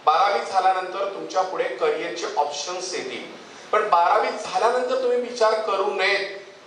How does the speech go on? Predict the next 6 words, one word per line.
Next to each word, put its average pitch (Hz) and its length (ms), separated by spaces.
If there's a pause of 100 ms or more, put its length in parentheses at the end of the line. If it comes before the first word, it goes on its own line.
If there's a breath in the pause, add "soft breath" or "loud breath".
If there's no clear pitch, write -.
(100)
तो 190 120
दहावीलाच 226 760
असताना 202 380
तो - 160
विचार 160 320
व्हावा. 135 340